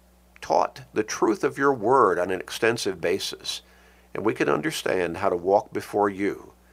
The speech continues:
in faithful dedication in our lifestyle on a daily, ongoing,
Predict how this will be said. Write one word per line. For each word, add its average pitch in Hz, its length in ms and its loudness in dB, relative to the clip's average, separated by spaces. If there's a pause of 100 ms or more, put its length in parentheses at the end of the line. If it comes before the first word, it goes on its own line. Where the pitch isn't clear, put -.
(520)
in 87 160 -6
faithful 123 480 -2
dedication 110 800 -4 (1300)
in - 140 -4
our 92 80 0
lifestyle 98 640 -2 (720)
on 98 100 -2
a 90 40 -4
daily, 110 520 0 (300)
ongoing, 98 800 0